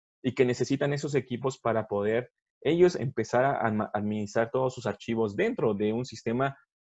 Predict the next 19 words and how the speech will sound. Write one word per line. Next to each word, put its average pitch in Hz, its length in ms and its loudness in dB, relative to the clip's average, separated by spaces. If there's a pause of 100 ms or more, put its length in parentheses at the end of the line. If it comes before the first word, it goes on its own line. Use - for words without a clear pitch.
(160)
de 113 160 2
almacenamiento 107 840 0
confiable 101 680 0 (300)
a 104 140 -2
través 107 280 4
de 131 100 6
puertos 131 400 2
rápidos 156 480 2
como 107 220 -4
son 113 200 -2
los 120 180 -2
Thunderbolt 117 480 2
tres, 139 280 -2
que 92 140 -10
corren 110 340 -2
a 101 140 -4
cuarenta 110 420 2
gigas 107 400 0
das. - 320 -6